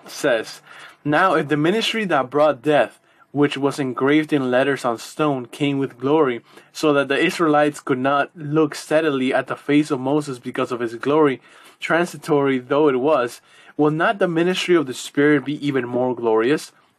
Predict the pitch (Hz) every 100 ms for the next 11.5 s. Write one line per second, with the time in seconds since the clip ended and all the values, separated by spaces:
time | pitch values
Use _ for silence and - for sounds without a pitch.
0 | - 143 139 139 147 196 196 196 175 139
1 | 123 147 143 147 139 127 127 147 147 139
2 | 120 - 139 170 135 120 - - _ -
3 | 240 247 233 202 175 175 151 165 165 151
4 | 135 131 127 135 135 147 131 110 135 131
5 | 120 120 139 143 127 120 113 - _ -
6 | - _ - 170 147 202 220 165 180 147
7 | - 156 170 180 170 180 - _ 151 131
8 | 147 156 139 143 151 139 127 139 147 160
9 | 143 135 123 139 131 139 - 139 131 131
10 | - 127 127 143 139 - 135 131 131 127
11 | 123 123 92 80